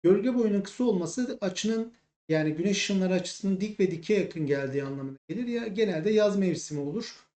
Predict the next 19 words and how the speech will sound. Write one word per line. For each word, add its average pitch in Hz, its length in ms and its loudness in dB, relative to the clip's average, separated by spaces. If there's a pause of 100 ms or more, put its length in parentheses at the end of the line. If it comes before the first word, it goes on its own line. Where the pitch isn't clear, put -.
(220)
O 202 120 4
yüzden 202 320 2
burada 190 240 2
yaz, 214 500 2 (380)
gölgenin 208 440 6
en 262 140 4
uzun 233 260 4
olduğu 226 300 4
tarih 196 340 4
yirmi 190 200 4
bir 240 100 2
Aralık 202 420 0
verilmiş. 180 600 -2 (160)
Burada 247 260 0
da 254 120 -2
kış - 300 -2
mevsimi 156 420 0
yaşanması 139 600 -6
gerekiyor. 143 520 -4